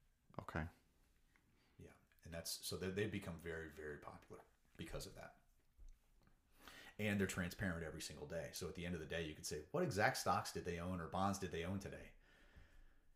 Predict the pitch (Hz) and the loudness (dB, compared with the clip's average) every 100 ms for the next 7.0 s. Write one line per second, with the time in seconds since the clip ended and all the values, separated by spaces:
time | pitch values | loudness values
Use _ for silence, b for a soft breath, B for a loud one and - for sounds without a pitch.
0 | b b - - 87 87 76 - - - | b b -20 -4 -2 0 -2 -4 -14 -8
1 | 82 85 85 92 98 101 92 85 - _ | -4 0 2 4 4 4 2 -2 -4 _
2 | 80 80 - 101 - 80 76 - - - | -8 -6 -2 -2 -2 -6 -8 -10 -10 -12
3 | - - b b b - 78 - - 92 | -14 -20 b b b -14 -12 -16 -10 -6
4 | 82 85 87 87 85 - - 92 82 - | -4 -6 -6 -6 -6 -8 -4 -4 -4 -4
5 | 76 - - - - _ _ _ b b | -4 -6 -12 -16 -20 _ _ _ b b
6 | b b b b b - 78 78 76 | b b b b b -10 -8 -6 -8